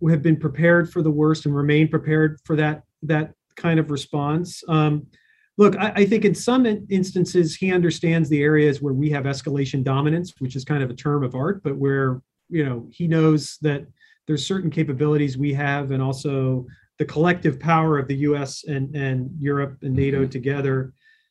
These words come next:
Speaker 1: uh, that this, if, if he keeps upping the ante, ultimately this is gonna be a loser for him. Um, but, you know, I, I, I don't think Putin's suicidal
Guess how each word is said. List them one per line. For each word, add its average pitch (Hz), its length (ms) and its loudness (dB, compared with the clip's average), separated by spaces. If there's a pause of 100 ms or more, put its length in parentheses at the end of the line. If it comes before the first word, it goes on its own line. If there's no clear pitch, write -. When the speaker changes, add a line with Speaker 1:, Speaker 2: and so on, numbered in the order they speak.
(140)
Speaker 1:
uh, 139 300 0
that 139 340 -2
this, 165 320 -2 (180)
if, 175 300 -8
if 160 140 -2
he 190 100 2
keeps - 280 0
upping 165 260 2
the 147 160 2
ante, 151 240 0
ultimately 143 440 -2
this 131 140 -2
is 127 100 -10
gonna 131 180 -4
be 123 100 -4
a 120 80 -6
loser 135 360 -4
for 160 200 -6
him. 180 400 -4 (640)
Um, 147 580 -2 (1160)
but, 220 380 2
you 214 120 8
know, 208 80 4
I, 214 280 -4
I, 226 280 -2 (400)
I 233 80 4
don't 269 120 4
think 214 180 4
Putin's 226 300 -2
suicidal 190 680 0